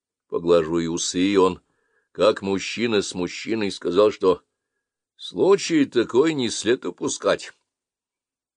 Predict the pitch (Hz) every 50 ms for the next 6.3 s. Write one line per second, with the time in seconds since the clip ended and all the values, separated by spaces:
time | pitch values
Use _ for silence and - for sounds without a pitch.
0 | _ _ _ _ _ _ - 180 175 - 170 147 - - 165 165 160 151 - -
1 | 151 147 - - 190 220 220 - - - 104 92 80 - 98 92 85 85 90 90
2 | 117 185 269 - - - - - 92 82 80 78 80 78 - - 110 127 - -
3 | _ 113 104 - - _ _ _ - - - _ - - - - 90 85 80 73
4 | 82 104 131 139 139 135 127 120 101 98 98 95 95 95 95 90 - - - 101
5 | 92 - 90 78 - _ - - - 73 69 69 67 - - - 73 92 113 127
6 | 123 127 120 107 - -